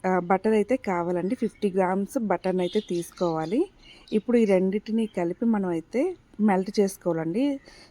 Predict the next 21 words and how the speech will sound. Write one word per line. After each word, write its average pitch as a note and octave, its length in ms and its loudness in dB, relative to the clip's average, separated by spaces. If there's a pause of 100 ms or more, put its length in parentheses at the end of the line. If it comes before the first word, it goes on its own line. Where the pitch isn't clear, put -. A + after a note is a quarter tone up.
స్టవ్ని G#3 640 2
లో G3+ 340 4
ఫ్లేమ్లో G#3 600 2 (100)
పెట్టుకొని F#3 600 0
మనం G#3+ 260 2
అయితే F3 320 0
దీన్ని G3+ 440 0
బాగా F#3 380 0
మెల్ట్ E3+ 440 0
చేసుకోవాలి. E3+ 560 -2 (460)
చూసారు G3 320 2
కదా, G#3 220 0 (360)
లేదు G3+ 600 6
నాకు G3 240 -2
ఇలా F3+ 160 0
కష్టము F#3 600 -2
అని F#3+ 200 0
మీరు F#3 140 0
అనుకుంటే E3+ 680 -4 (400)
వాటర్ని F#3+ 560 2
బాయిల్ F3+ 440 0